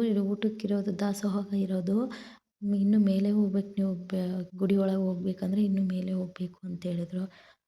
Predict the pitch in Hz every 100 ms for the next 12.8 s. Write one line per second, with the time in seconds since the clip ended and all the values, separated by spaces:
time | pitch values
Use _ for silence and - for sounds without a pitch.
0 | _ 202 214 226 220 - 220 208 196 202
1 | 202 202 185 180 202 202 190 185 202 196
2 | 196 196 196 196 190 190 185 185 214 277
3 | - - _ - 196 202 196 190 202 202
4 | 185 185 - 185 175 175 175 180 190 226
5 | - - - _ 214 214 214 208 202 214
6 | 214 196 196 208 - 185 180 185 180 190
7 | 196 180 196 180 190 196 196 175 175 185
8 | 185 180 180 175 196 220 - - _ -
9 | 208 208 196 196 220 220 214 202 208 220
10 | 220 214 208 214 196 196 208 208 214 220
11 | 214 208 208 208 190 170 202 196 190 190
12 | 202 175 175 185 180 165 170